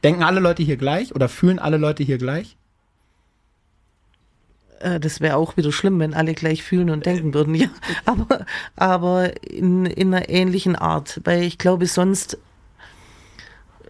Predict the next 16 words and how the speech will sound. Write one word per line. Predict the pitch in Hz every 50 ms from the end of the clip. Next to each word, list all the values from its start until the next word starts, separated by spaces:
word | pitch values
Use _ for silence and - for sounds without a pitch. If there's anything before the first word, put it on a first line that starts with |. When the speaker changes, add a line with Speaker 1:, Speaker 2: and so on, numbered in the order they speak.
| _ _ -
Speaker 2:
äh, | - - - - - - - - - - - - - - 170 - - -
ich | 175 -
glaube, | 185 196 190 165
sonst | - 202 202 190 - - - - - 165
würde | 196 196 196
das | 165 185 180 - -
so | 175 175
nicht | 180 185 175 - - 180 - - -
klappen. | - 165 160 - - 147
Also | - 165 156 170 170
wenn | 175 185 185
jemand, | 175 190 190 190 185 185 185 165 - - -
äh, | 175 175 175 165
zum | - - 196 180
Beispiel, | 175 185 190 196 - - 190 185 185 175 - - - - - - - - -
ähm, | - 180 180 180 180 175 175 170 170 165